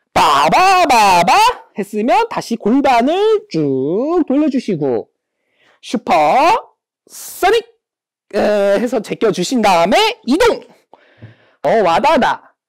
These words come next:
와다다 한 다음에 왼쪽으로 턴을 돌게요.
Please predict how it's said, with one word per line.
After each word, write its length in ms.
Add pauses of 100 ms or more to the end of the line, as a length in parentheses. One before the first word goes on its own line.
(340)
와다다 680 (120)
한 260
다음에 680 (960)
왼쪽으로 360
턴을 260
돌게요. 800